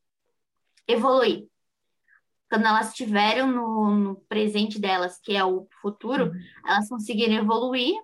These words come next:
Speaker 1: ou, de certa forma, quando elas chegaram no passado, elas vieram com aqueles poderes. Tipo, não sei bem ao certo de qual é, qual que é,
Speaker 2: Ou
Speaker 1: né?
Speaker 2: ou talvez, tipo,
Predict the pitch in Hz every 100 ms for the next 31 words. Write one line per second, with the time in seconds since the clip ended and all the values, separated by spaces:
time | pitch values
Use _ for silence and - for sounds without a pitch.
0 | - 214 226 226 247 220 247 226 190 214
1 | 240 220 214 214 - 202 196 180 202 240
2 | 220 202 208 190 185 196 277 - _ _
3 | _ - 202 214 214 - _ _ _ 196
4 | 220 214 196 214 247 - 220 233 - 220
5 | 180 165 - - - 180 190 - 208 208
6 | - _ 202 202 208 202 180 208 208 -
7 | 190 190 202 _ - - 220 214 - _
8 | _ _ 190 185 180 175 170 175 214 -
9 | _ _ _ - _ _ _ _ _ _
10 | _ _ _ - 185 190 180 180 185 -
11 | - 180